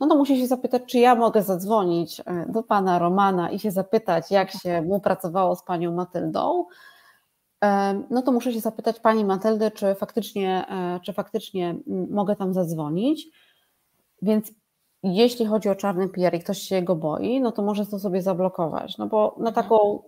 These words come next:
Speaker 1: może po prostu złożyć takie pismo i
Speaker 2: Mhm.
Speaker 1: powiedzieć, że jeśli ktoś będzie dzwonił z innej firmy do państwa, to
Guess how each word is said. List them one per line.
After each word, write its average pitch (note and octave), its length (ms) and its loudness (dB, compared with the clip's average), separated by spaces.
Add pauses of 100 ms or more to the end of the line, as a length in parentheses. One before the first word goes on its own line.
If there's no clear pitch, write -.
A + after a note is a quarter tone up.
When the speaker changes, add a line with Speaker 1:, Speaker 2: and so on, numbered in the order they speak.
(160)
Speaker 1:
może A#3+ 200 2
po A3 120 -2
prostu G#3+ 500 2
złożyć G3 360 2
takie - 260 -12
pismo A#3+ 480 -2
i - 80 -4
Speaker 2:
Mhm. A3 80 -6
Speaker 1:
powiedzieć, G#3+ 420 0
że G3 380 -2 (400)
jeśli G#3 560 0
ktoś F3 240 -6
będzie F3+ 340 0
dzwonił F3 760 0 (600)
z - 120 -14
innej A3 380 2
firmy F3 360 0
do D#3 140 -4
państwa, F3+ 800 -4 (1080)
to A3 440 4